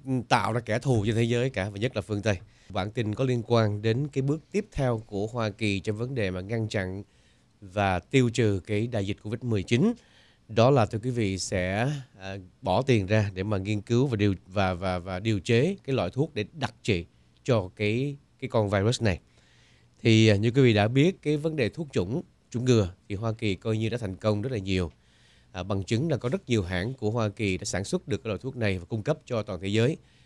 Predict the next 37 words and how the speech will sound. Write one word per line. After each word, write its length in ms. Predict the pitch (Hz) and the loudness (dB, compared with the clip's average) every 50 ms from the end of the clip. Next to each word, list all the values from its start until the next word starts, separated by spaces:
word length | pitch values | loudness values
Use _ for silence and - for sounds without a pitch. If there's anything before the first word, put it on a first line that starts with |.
| _ _ - | _ _ -4
Và 40 | - | -2
đặc 140 | 107 107 - | -2 -2 0
biệt 160 | - 113 107 - | 0 -2 -2 -2
người 100 | 107 107 | -2 0
dân 160 | 110 110 110 | 0 0 0
của 80 | 110 135 | 0 -2
Hoa 180 | 127 117 110 104 | -2 0 -2 -2
Kỳ 240 | 101 - 104 95 | -2 -2 -4 -4
thì 100 | 92 - | -4 -4
bây 140 | 98 104 101 | -6 -4 0
giờ 200 | 101 107 98 92 | 2 2 2 2
coi 160 | - - 104 | 0 -2 -2
như 60 | 104 104 | -2 0
là 100 | 101 92 | -2 -2
thuốc 220 | - - 165 202 - | 0 0 0 0 0
coi 120 | - 120 113 | -2 -4 -4
như 60 | 107 104 | -4 -4
thừa 260 | - 117 117 104 87 | -4 -2 -2 0 0
mứa. 280 | 92 107 - 127 147 - - _ _ _ - - - - - - _ _ _ _ | 0 -2 0 0 0 -2 -2 _ _ _ -20 -20 -20 -20 -20 -20 _ _ _ _
Và 100 | - 98 | -2 2
đây 340 | 101 120 127 131 127 127 123 | 6 8 8 8 8 6 6
được 220 | 117 110 101 - - | 4 2 0 0 2
coi 240 | 123 123 123 123 120 | 4 4 6 6 6
là 160 | 120 110 101 | 6 4 4
cái 180 | 104 - 139 | 2 0 -2
sự 280 | 139 - 123 107 95 95 | 0 2 2 2 4 2
mà, 180 | 90 98 101 95 - - _ | 2 0 0 0 -2 -6 _
mà, 300 | 87 107 107 104 101 98 | -10 -4 -2 0 0 0
mà, 260 | 95 95 98 98 95 | 0 0 0 0 0
mà 200 | 95 95 101 98 | 0 0 0 0
điều 340 | 98 104 131 135 131 123 113 | 0 4 6 8 8 8 6
hành 420 | 101 120 117 110 107 104 104 104 101 | 4 2 0 0 0 -2 -6 -8 -10
khéo 340 | - - 147 147 156 180 | -4 0 2 2 2 2
léo 380 | 190 175 160 151 165 190 208 190 - | 2 2 2 2 2 0 -2 -4 -6
của 500 | - 107 101 104 113 131 156 175 185 180 - | -4 -4 -2 -2 -2 -2 -2 -2 -2 -2 -2
Tổng 260 | - 107 92 117 135 | -2 -4 -4 -4 -4
thống 500 | - 139 135 147 170 190 190 190 175 156 | -2 0 0 0 -2 -4 -6 -8 -10 -10